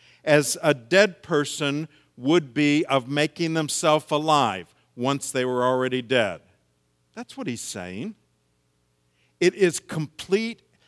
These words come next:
and utter inability to save ourselves or to even contribute in any way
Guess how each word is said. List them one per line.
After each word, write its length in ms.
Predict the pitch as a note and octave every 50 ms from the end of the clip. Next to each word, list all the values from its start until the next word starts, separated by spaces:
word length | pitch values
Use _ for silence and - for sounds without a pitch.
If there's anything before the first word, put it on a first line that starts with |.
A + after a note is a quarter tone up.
| _ _ _ _
and 500 | - D3+ C#3+ C#3+ C#3 C#3+ C#3 C#3 C3 A#2+ - _ _ _ _ _ _ _ _ _ _ _ _
utter 540 | - F#3+ G#3 A3+ G3 F3 C#3+ C#3 C#3 C3 - _ _ _ _ _ _ _ _ _ _
inability 1080 | F#3 G3 A3 A#3 A#3 A3 E3 C#3+ G3 G3 F3+ D#3 C3+ B2 A2 A2+ A2 G#2+ G#2+ A#2 A#2+ _ _ _ _ _ _ _ _ _ _ _ _ _ _ _ _ _ _ _ _ _ _ _ _ _ _ _ _
to 120 | - C3+ A#2
save 500 | - - - C#3+ C#3 D3 D#3+ D#3+ C#3 D3
ourselves 1120 | C#3+ C3+ C3 - - - D3 C#3 A#2+ G2 F2 E2 _ _ _ - - - - - - _ _ _ _ _ _ _ _ _ _ _ _ _ _ _ _ _ _ _ _ _ _ _ _ _ _ _ _ _ _ _
or 120 | E3+ F3+
to 100 | E3+ F#3+ F#3 -
even 360 | F#3 G#3 G#3+ F3 G#3+ A3+ - -
contribute 1200 | - A#3 A#3 G#3+ - - - - - - C#4+ D4 C#4+ G#3 F3+ F#3+ E3+ C#3+ A#2+ G2+ - _ - - - _ _ _ _ _ _ _ _ _ _ _ _ _ _ _ _ _
in 160 | C3 B2+ C3 C3+
any 240 | C#3+ D3+ D#3+ D3+
way 460 | C#3+ C3+ C#3 C3 G#2+ F#2 F2 D#2+ D2+